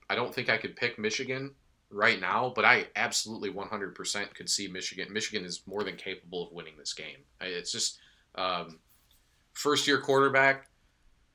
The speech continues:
He's looked solid, and it, but the, at the same time, you know, I think, well, I think, like, I think, like Michigan, I think Iowa's right now is by far Penn State's best win,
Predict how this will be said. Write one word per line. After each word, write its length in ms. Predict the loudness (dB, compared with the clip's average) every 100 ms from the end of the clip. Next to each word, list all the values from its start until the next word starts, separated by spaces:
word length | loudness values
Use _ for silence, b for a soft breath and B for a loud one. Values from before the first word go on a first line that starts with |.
| _ _ _ _ -20 -20 -8
He's 240 | -2 0
looked 200 | 0 -2 -16 -2
solid, 680 | 2 6 10 10 10 6 2 -10 _ -20 -20 _ _ _ _
and 100 | -4
it, 160 | -4 0
but 160 | -2 -2
the, 160 | -4 -2
at 100 | 0
the 80 | 2
same 320 | 4 4 4
time, 280 | 4 4 2
you 60 |
know, 140 | 0 2
I 120 | 4
think, 160 | 4 4
well, 240 | 6 8
I 100 | 8
think, 180 | 6 6
like, 180 | 4 2 6
I 120 | 6
think, 240 | 8 2 4
like 300 | 4 4 4
Michigan, 400 | 2 2 2 2
I 80 | 2
think 180 | -2 0
Iowa's 640 | 2 4 2 0 -2 -2
right 200 | 0 2
now 260 | 2 0 -2
is 200 | -4 -8 _ _ _ _ _ _
by 160 | 2 2
far 300 | 4 2 2
Penn 200 | 0 -4
State's 300 | -2 -2 -2
best 380 | -4 -4 -4 -6
win, 220 | -8